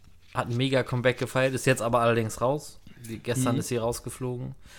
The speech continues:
Speaker 1: Vorhin habe ich noch Serena Williams gesehen, die hat in drei Sätzen gewonnen. Ja. Aber, ja, mehr brauchen wir da auch nicht, wieder nicht. Also die,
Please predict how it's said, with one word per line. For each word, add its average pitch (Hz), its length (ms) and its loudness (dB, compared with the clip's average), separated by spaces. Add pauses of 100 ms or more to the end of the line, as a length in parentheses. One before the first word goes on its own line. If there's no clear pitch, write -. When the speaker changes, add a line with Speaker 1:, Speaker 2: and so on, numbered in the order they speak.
(280)
Speaker 1:
Vorhin 151 280 12
habe 147 140 10
ich 135 60 4
noch 143 120 8
Serena 135 420 2
Williams 151 320 2
gesehen, 143 340 -2
die 131 140 0
hat 127 220 -2
in 127 100 -8
drei 127 200 2
Sätzen 123 340 -2
gewonnen. 120 480 0 (580)
Ja. - 200 -12 (880)
Aber, 104 380 2 (800)
ja, - 140 -14 (100)
mehr 104 120 -8
brauchen 107 320 -2
wir 104 80 -2
da 104 160 2
auch 95 300 -4
nicht, 101 340 -6
wieder 101 180 -2
nicht. 98 320 -4
Also 104 220 0
die, 101 260 2